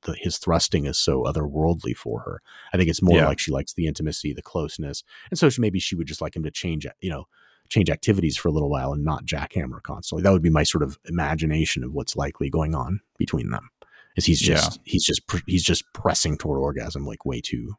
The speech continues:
Speaker 1: he's got the foot pedal to the metal, you know?
Speaker 2: <laughs> Do you think there is a situation in which a woman can say, "No, please don't"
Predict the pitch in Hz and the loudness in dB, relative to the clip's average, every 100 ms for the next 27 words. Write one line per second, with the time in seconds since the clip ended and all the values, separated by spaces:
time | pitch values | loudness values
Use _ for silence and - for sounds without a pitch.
0 | - 101 85 - - - - - - - | -4 -2 -2 -4 -14 -12 -6 -6 -6 0
1 | 185 156 143 147 120 - _ - - - | 0 2 0 -2 -4 -8 _ -16 -14 -10
2 | - - - - - - _ _ - - | -4 -4 -6 -18 -20 -20 _ _ -20 -20
3 | - - - - 120 156 180 - 165 160 | -20 -20 -16 -6 0 4 4 4 2 0
4 | - - - - _ _ _ _ _ _ | -4 -12 -14 -18 _ _ _ _ _ _
5 | _ _ _ _ _ _ _ _ - 117 | _ _ _ _ _ _ _ _ 0 4
6 | 113 104 107 - - 113 107 104 107 92 | 6 4 2 2 2 6 6 6 2 2
7 | 90 - - - 92 87 87 - - - | 0 -6 -8 -2 2 4 4 2 -2 -4
8 | - 104 92 92 92 92 - 90 82 80 | -2 2 4 4 2 2 4 4 4 2
9 | - 87 90 95 - - 101 85 - 82 | 2 4 4 2 0 -2 2 2 4 4
10 | 92 - | 4 -2